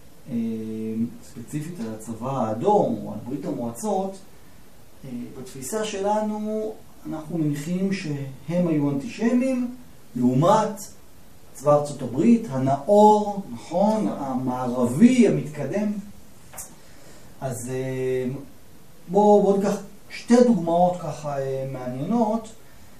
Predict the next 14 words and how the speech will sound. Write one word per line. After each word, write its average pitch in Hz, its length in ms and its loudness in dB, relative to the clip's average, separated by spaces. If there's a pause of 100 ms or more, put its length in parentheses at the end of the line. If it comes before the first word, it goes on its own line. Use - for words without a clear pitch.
(440)
קודם 233 260 6
כל, 208 340 2 (180)
מספר 160 640 0
הקצינים 196 600 2
הבכירים, 233 500 2 (720)
בסדר? 214 400 0 (680)
אה, 131 40 -12 (500)
אם, 220 280 0
אה, 214 60 -2 (1600)
אה, 135 240 -12 (160)
ניקח, 151 400 -12
אה, 135 180 -4 (140)
גנרלים 151 480 4
אדמירלים 123 600 2